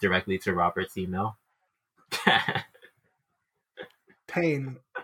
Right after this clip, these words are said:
Speaker 2: Complete pain.
Speaker 1: <laughs>
Speaker 2: Um, so we are at our credits.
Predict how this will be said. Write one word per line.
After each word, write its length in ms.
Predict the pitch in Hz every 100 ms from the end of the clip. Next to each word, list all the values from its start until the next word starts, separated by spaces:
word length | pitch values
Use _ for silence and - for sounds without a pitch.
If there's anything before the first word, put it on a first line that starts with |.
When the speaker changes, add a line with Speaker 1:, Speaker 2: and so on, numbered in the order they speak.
| - - -
Speaker 2:
Complete 580 | 160 139 175 196 202 - -
pain. 480 | - 156 139 123 135
Speaker 1:
<laughs> 60 | 135 135 - 123 - - _ _ _ _ _ _ -
Speaker 2:
Um, 760 | 170 160 160 156 147 143 110 _ _ _ _ _ _ _ _ -
so 480 | - - 220 180
we 180 | 156 185
are 100 | 170
at 200 | 170 180 -
our 380 | 165 160 143
credits. 640 | - - 190 196 202 -